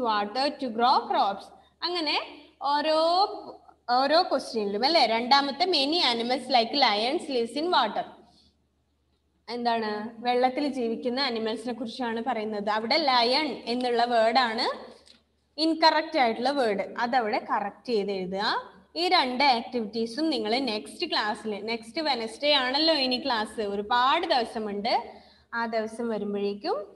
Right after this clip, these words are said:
ചെയ്തിട്ട് വരിക. Then next, what do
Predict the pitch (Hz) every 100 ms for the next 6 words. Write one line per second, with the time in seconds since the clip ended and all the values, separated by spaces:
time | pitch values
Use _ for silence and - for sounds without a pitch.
0 | - - - 247 226 285 294 240 185 196
1 | 277 539 - - _ 277 359 392 269 -
2 | 370 571 - - - - _ _ 247 311
3 | 339 440 - - - - 220 285